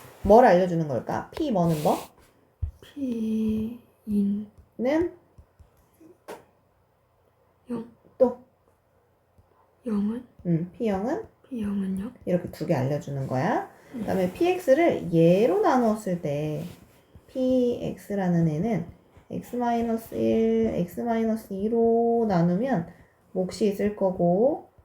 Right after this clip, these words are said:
Speaker 1: 나머지가 x 마이너스 이예요 라고 하나 알려줬는데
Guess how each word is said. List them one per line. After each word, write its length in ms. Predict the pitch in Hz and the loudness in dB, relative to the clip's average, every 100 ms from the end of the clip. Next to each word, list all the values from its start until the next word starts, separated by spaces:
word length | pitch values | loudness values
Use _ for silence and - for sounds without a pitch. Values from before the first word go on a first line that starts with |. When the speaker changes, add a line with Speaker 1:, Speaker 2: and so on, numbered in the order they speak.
| _ - | _ -6
Speaker 1:
나머지가 680 | 180 170 175 170 202 285 - | -2 2 0 -2 -4 -4 -2
x 260 | 165 165 254 | -4 -2 -2
마이너스 500 | 254 240 233 220 202 | -2 0 -2 -4 -4
이예요 640 | 180 202 202 208 202 202 | -2 2 2 2 0 0
라고 220 | 175 - | 0 -2
하나 220 | 190 202 | -4 -4
알려줬는데 800 | 147 147 151 139 - 165 196 - | -4 -2 -2 -4 -4 -2 -4 -4